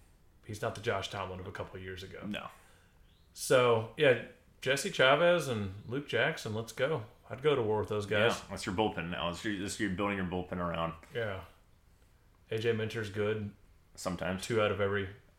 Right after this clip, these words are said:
Speaker 1: five appearances.
Speaker 2: Yeah.
Speaker 1: But, uh, yeah, man, uh, I guess, I mean, I thought you were gonna say more great things about Luke Jackson, but that's
Speaker 2: No,
Speaker 1: a
Speaker 2: he,
Speaker 1: start.
Speaker 2: he, he's done, he's done well. He's the best pitcher on,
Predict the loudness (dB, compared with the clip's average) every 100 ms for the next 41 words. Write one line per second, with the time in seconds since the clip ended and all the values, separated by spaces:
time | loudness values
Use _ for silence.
0 | -20 _ _ -20 -20 -20 -20 -20 -20 _
1 | _ -8 -4 -2 -2 -4 -4 -6 -6 -2
2 | -2 -2 -8 -20 -20 -20 -20 -20 -20 -20
3 | _ _ _ _ _ -20 -20 -20 -20 -20
4 | -8 -2 0 2 0 6 8 10 8 4
5 | -2 -4 -2 -4 -8 -20 -4 0 2 2
6 | 0 -6 -6 -8 -14 -16 -2 2 4 2
7 | 2 2 4 4 4 -2 -4 -2 -2 -4
8 | -4 -4 -4 -4 -6 -6 -6 -6 -6 0
9 | 2 2 0 2 0 2 4 10 10 8
10 | 2 -2 4 4 6 6 8 8 6 0
11 | -16 -20 -20 -6 -4 -2 6 6 6 4
12 | 4 4 2 0 0 -4